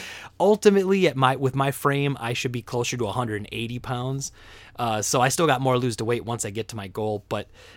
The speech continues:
uh, you know, it's just, you gotta take the wins when they come. So, uh, other than that, what have I been playing? Um, I don't,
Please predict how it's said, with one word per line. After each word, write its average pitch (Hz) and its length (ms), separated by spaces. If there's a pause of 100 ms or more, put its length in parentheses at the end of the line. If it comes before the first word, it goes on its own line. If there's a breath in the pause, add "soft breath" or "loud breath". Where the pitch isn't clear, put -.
(220 loud breath)
uh, 139 40
you 165 200
know, 101 220
it's - 120
just, - 240
you 139 100
gotta 131 120
take 131 220
the 107 80
wins 104 220
when 98 100
they 92 80
come. - 260 (160)
So, - 220 (840)
uh, 127 200 (100)
other 202 220
than 240 200
that, 110 480 (440 loud breath)
what 143 180
have 208 100
I 196 120
been 160 180
playing? - 680 (200)
Um, 113 880 (400)
I 123 140
don't, 151 440